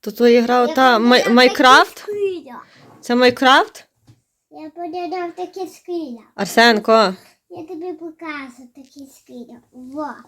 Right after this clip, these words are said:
Speaker 1: Ага. А це ігра Майкрафт?
Speaker 2: Та, тобі тут на, на коленку
Speaker 1: Мгм.
Speaker 2: поїдеться. На молекарті. На мамі Росі. Отам у тебе
Speaker 1: Добре, що
Speaker 2: вдома.
Speaker 1: павербанк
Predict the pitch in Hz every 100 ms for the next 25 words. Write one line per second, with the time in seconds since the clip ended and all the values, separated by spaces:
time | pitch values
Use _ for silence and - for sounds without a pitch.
0 | _ - 190 185 185 190 220 233 - -
1 | 247 254 262 262 269 262 247 254 294 -
2 | - _ _ _ _ _ _ 320 330 302
3 | 330 370 330 381 381 403 415 427 466 466
4 | - 679 _ _ 392 370 415 403 381 453
5 | 698 480 554 190 - - 494 466 466 415
6 | 302 233 240 262 240 _ _ _ 269 262
7 | 254 247 240 240 - - 247 _ 240 _
8 | _ _ _ _ 349 440 453 453 453 427
9 | 359 370 359 269 240 - _ _ _ _
10 | _ _ _ _ _ _ 110 - - -
11 | - - - 349 - - 277 480 - 466
12 | 480 466 220 202 202 202 208 202 202 196
13 | 196 214 220